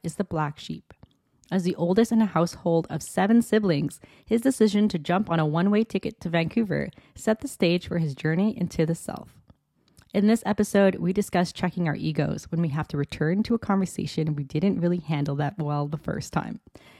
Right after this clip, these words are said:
And it made me start to think about how much we always come back to something that already happened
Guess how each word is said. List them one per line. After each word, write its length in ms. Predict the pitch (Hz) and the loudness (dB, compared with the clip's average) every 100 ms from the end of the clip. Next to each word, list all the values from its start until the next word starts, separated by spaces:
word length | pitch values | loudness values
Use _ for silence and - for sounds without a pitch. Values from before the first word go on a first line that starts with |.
| _ - | _ 2
And 80 | |
it 60 | 233 | 4
made 160 | 247 262 | 6 6
me 120 | 302 | 4
start 180 | 277 254 | 4 4
to 80 | 220 | 4
think 220 | 202 202 | 2 2
about 240 | 196 160 175 | 2 0 2
how 120 | 202 | 2
much 200 | 262 - | 2 2
we 120 | 262 | 0
always 340 | 202 208 220 | 2 4 2
come 240 | - 202 185 | 0 0 0
back 300 | 160 170 - | 0 -2 0
to 120 | 254 | 0
something 460 | - 254 - 269 277 - - | 2 0 4 4 2 -2 -6
that 160 | - - | -4 0
already 440 | 175 185 202 202 190 | 4 4 6 4 0
happened 600 | - 190 - - - | 0 -2 -2 -8 -10